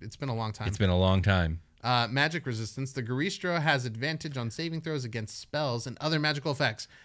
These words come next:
Speaker 2: So,
Speaker 1: Very cool.
Speaker 2: That is cool, and that's, that is very demon-like. And as a side note, I think our bo-,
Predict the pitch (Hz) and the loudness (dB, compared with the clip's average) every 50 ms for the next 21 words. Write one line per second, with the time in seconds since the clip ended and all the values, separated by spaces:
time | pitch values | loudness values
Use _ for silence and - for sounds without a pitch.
0 | - - 113 110 123 135 147 165 165 156 131 - 151 139 120 104 101 - 110 104 | -12 -8 2 6 8 8 8 8 6 4 2 2 0 0 2 0 -2 -2 2 6
1 | 104 107 107 113 120 - - - 113 104 98 95 87 87 90 95 95 95 - - | 8 10 10 10 8 6 4 6 6 6 8 6 6 6 6 6 6 4 2 -2
2 | 101 98 90 92 92 95 92 87 85 87 85 85 80 82 82 82 82 80 80 82 | -2 2 4 6 6 6 6 6 6 4 4 4 4 2 2 0 0 0 0 0
3 | 82 - - - - - - 95 101 104 98 98 98 - - 107 98 90 85 87 | -2 -4 -8 -14 -16 -6 0 2 4 4 4 4 2 4 4 4 6 6 4 4
4 | 85 85 - - 82 85 90 107 104 107 101 92 87 87 85 - | 2 0 0 0 2 2 2 2 2 2 2 2 2 0 -2 -4